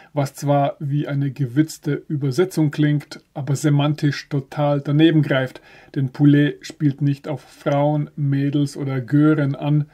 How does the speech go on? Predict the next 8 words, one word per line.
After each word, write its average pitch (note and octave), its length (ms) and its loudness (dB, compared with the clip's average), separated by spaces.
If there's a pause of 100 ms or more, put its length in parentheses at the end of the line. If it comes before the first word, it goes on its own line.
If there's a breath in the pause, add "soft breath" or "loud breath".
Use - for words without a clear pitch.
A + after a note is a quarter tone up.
(360 soft breath)
und C#3+ 380 0
verrücktes D3 680 0
Huhn E3 380 4
beschwört D3 800 -2
eben D3+ 340 0
einen D3 240 -4
Frauentyp E3 580 -2
herauf, C#3 540 -4